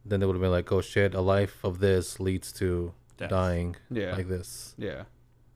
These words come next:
Speaker 3: Which he does die alone, technically. I mean
Speaker 2: He's not alone. He has
Speaker 3: Well,
Speaker 2: a
Speaker 3: no, no, I know the game, but, like, the original people that,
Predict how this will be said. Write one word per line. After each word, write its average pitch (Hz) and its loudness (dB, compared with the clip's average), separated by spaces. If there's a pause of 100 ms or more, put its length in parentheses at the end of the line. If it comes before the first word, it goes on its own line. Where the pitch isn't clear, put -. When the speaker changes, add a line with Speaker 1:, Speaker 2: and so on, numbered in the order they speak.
(140)
Speaker 3:
Which 170 4
he 277 4
does 226 4
die 143 4
alone, 120 0
technically. 104 -10 (100)
I 117 -8
mean 120 -4 (680)
Speaker 2:
He's - -20
not 98 -6
alone. 104 -6
He 104 -10
has 104 -2
Speaker 3:
Well, 214 6
Speaker 2:
a 233 4
Speaker 3:
no, 240 6
no, 233 6
I 185 4
know 190 6
the 147 0
game, 151 4
but, 139 0
like, 120 0 (140)
the 139 2
original 147 4
people 120 -2 (140)
that, 117 0